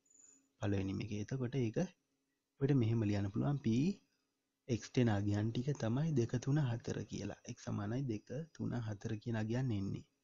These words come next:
එහෙම නැත්නම් අපිට ඔක වෙනම ගත්තොත් පී දෙක ධන, පී තුන ධන, පී හතර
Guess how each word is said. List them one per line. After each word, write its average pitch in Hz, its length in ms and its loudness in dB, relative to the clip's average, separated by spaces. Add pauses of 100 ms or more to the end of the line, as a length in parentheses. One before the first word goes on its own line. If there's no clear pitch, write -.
(720)
එහෙම 117 140 -2
නැත්නම් 101 280 -4
අපිට 110 180 -2
ඔක 107 200 2
වෙනම 104 380 4
ගත්තොත් 113 580 -2 (580)
පී 107 220 2
දෙක 104 160 0 (100)
ධන, 110 220 4
පී 107 240 0
තුන 104 220 0 (100)
ධන, 113 200 2 (360)
පී 117 200 2
හතර 107 320 -2